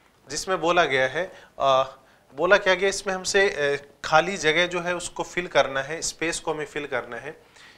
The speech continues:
Human male ejaculates about, हम जानते हैं कि दो सौ से तीन सौ मिलियन,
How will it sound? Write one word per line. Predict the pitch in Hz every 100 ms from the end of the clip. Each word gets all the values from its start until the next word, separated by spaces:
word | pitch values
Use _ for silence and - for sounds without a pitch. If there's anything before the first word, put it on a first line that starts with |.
| _ -
Human | 160 185 214 180 160
male | 175 196 151 143
ejaculates | 160 156 156 175 175
about, | - 135 135 123 - - - _ -
हम | 170
जानते | 156 160 160 180
हैं | 185
कि | 190
दो | 180 131 147
सौ | 151 185
से | 170 185
तीन | - 147 151
सौ | - 175
मिलियन, | 139 139 151 127